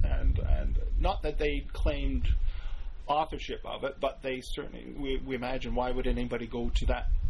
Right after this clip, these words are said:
uh, trouble if they didn't hope to make a few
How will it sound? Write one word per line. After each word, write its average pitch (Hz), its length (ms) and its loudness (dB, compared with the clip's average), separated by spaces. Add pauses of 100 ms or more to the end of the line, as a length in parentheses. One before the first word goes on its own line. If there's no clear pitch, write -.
(340)
uh, 127 280 2
trouble 160 600 0
if 135 200 -6
they 135 100 -2
didn't 127 180 -2
hope 135 300 -6
to - 80 -6
make 123 360 -6 (240)
a 123 80 -10
few 120 380 -6